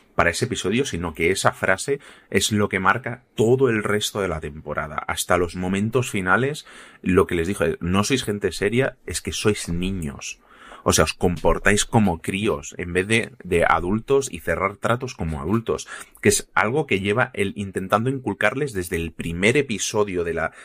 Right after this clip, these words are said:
de la, no de la temporada, de la serie, cuando deshereda a Kendall de, de, de, de sucesor, porque, mm, se ha quedado, porque ha ido a su fiesta de cumpleaños en vez de quedarse trabajando y currando,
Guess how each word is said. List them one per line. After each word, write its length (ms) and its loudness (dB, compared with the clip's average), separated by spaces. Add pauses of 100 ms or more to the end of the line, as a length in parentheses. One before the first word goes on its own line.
(120)
de 160 2
la, 160 0
no 160 0
de 80 4
la 100 4
temporada, 400 -2
de 100 -4
la 140 -4
serie, 480 -2 (500)
cuando 680 0
deshereda 840 2
a 300 -4
Kendall 540 -2
de, 400 -2
de, 200 -6
de, 400 -6
de 380 -12
sucesor, 640 2 (500)
porque, 540 2
mm, 240 -8
se 200 2
ha 80 4
quedado, 520 0
porque 220 -2
ha 60 4
ido 240 -2
a 80 -2
su 140 -10
fiesta 380 -4
de 100 -2
cumpleaños 800 -6
en 200 -4
vez 220 2
de 160 2
quedarse 640 -2
trabajando 720 0
y 120 -14
currando, 520 -6